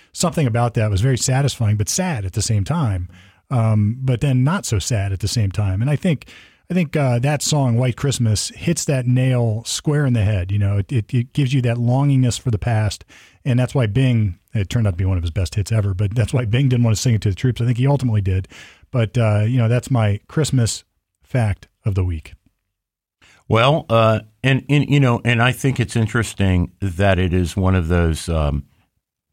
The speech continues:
Speaker 2: um, emotional, um, it ki-, kind of, uh,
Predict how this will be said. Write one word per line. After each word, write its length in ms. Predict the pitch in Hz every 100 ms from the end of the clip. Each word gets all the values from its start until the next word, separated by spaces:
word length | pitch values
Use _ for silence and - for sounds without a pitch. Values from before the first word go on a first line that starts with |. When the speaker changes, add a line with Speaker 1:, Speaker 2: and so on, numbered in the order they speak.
| _ _ _ _ - - -
Speaker 2:
um, 320 | 80 71 62 -
emotional, 840 | 107 85 90 85 92 80 76 69 _ _ _ _ _ -
um, 260 | 80 - - -
it 200 | 101 -
ki-, 140 | - -
kind 340 | - 104 104 92
of, 240 | 90 67
uh, 200 | 85 80